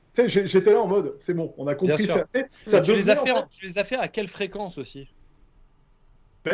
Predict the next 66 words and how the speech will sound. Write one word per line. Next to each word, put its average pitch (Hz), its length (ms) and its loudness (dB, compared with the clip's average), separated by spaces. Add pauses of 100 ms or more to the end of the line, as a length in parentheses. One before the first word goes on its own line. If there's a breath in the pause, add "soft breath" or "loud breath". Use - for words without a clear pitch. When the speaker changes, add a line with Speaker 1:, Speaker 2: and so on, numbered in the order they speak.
Speaker 1:
écoute, 202 240 0
les 175 100 4
deux 214 160 2
pre-, 208 200 2
enfin, 208 140 0
à 175 60 4
la 165 100 2
sortie, 190 300 -6
les 156 120 -2
deux 196 100 0
premiers 208 240 0
à 180 60 2
la 156 100 0
sortie, - 340 -4
et 180 40 4
après 196 260 2
j'ai 185 80 0
attendu 165 400 -4
quasiment, 170 500 0
euh, 147 140 2
un 160 100 -2
an 185 100 0
et 175 60 2
demi, 180 160 0
deux 170 180 2
Speaker 2:
Est-ce 170 120 2
Speaker 1:
ans 208 60 0
Speaker 2:
que 214 100 0
tu 208 80 -8
les 196 160 0
as 190 40 2
Speaker 1:
avant 190 100 2
de - 20 2
Speaker 2:
enchaînés ? 202 420 -2
Parce 156 160 -14
que 160 80 -10
je 147 60 -8
veux - 40 -6
dire, 165 120 -4
quand 175 100 -4
tu - 140 -12
les 165 160 -4
enchaînes, 214 260 -4
c'est 175 80 -4
Speaker 1:
Non. 202 80 6
Speaker 2:
quand 208 140 8
même 214 100 4
pas 202 60 -2
pareil 185 180 0
que - 80 -10
d'attendre 156 340 -4
trois, 160 220 -4
quatre, 165 220 -4
trois 277 280 2
Speaker 1:
Non, 196 100 0
Speaker 2:
ans, 208 40 -2
Speaker 1:
non, 185 200 2
mais 151 60 4
Speaker 2:
euh, 151 320 0
quatre 180 240 -2
Speaker 1:
mais 226 60 -2
Speaker 2:
ans 208 60 -2
que - 100 -16
l'autre 156 120 -10
sorte, - 240 -6
quoi. 123 260 -10